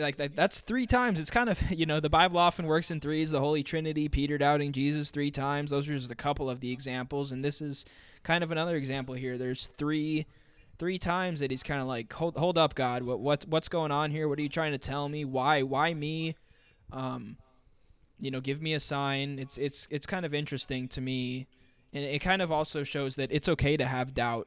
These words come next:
'cause I, I know for myself, and we've talked about this in, in an, uh, one of the first episodes, I, I think it might have been the first episode,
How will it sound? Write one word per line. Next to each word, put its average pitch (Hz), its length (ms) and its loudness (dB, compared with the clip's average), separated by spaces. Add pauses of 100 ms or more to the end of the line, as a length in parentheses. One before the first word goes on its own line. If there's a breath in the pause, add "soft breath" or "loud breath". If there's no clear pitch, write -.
(160)
'cause 131 220 -2
I, 127 200 -2
I 135 140 2
know 139 340 4
for 135 300 -2
myself, 131 480 2
and 135 100 -4
we've 135 120 -2
talked 151 260 2
about 135 220 -4
this 139 160 -2
in, 127 240 -4
in 127 140 -6
an, 127 100 -6
uh, 127 180 -4 (240)
one 139 240 2
of 151 100 2
the 113 120 -4
first 147 340 0
episodes, 117 480 -6
I, 117 60 -6
I 104 100 -6
think 170 140 -6
it - 20 -6
might 147 160 -2
have 135 60 -4
been 120 100 -6
the - 80 -10
first 123 320 -8
episode, 123 540 -6